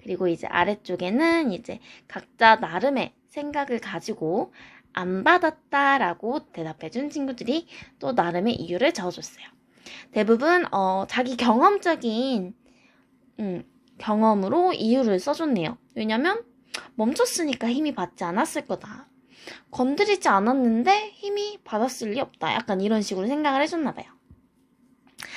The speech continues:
어, 우선 이 문제의 답은요. 네, 여러분도 방금 짐작하셨-, 하셨다시피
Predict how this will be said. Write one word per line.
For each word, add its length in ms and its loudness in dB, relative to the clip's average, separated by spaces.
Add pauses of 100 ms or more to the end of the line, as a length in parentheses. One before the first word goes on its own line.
(400)
어, 500 2 (460)
우선 300 2
이 80 4
문제의 560 4
답은요. 720 2 (1400)
네, 280 -2
여러분도 640 4
방금 400 -4
짐작하셨-, 680 -4 (180)
하셨다시피 1080 -2